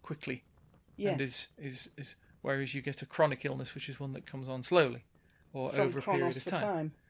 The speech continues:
Speaker 1: Yeah. Exactly.
Speaker 2: Hmm.
Speaker 1: So a, you've got, you've got a cute animal and you've got an acute animal, which, an acute animal, which means is an animal that's not cute, like a puffin
Speaker 2: But
Speaker 1: dog.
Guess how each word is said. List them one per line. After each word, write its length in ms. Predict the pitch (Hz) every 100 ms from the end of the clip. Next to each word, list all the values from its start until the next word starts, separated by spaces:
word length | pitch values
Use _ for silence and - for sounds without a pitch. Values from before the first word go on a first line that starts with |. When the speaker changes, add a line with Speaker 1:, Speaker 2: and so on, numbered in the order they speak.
| - -
Speaker 1:
Yeah. 120 | 269 - _ _ _ - _ _ _ - - _ _ _ _ - _ _ -
Exactly. 380 | 147 156 147 - - _ _ -
Speaker 2:
Hmm. 120 | 339 214 - - _ - -
Speaker 1:
So 340 | - 156 - -
a, 240 | 151 151
you've 240 | 170 151
got, 200 | 127 - - -
you've 220 | - 147
got 160 | 135 - -
a 60 |
cute 340 | 143 - 233 -
animal 360 | 127 135 175
and 180 | 156 147
you've 240 | 147 131 135
got 220 | 147 - - -
an 280 | 165 160 156 -
acute 420 | 147 - 170 143
animal, 380 | 151 135 135 160 - _ - - _ _
which, 340 | 151 147 - - -
an 160 | 156 -
acute 480 | 170 170 - 151 151
animal, 300 | 143 147 156
which 180 | 151 160
means 220 | 165 151
is 100 | 151
an 100 | 160
animal 280 | 160 165 165
that's 160 | 170
not 200 | 226 -
cute, 260 | - - - - - - _ - - - -
like 260 | 147 135
a 40 | 160
puffin 340 | 196 185 147
Speaker 2:
But 60 | 135
Speaker 1:
dog. 200 | 123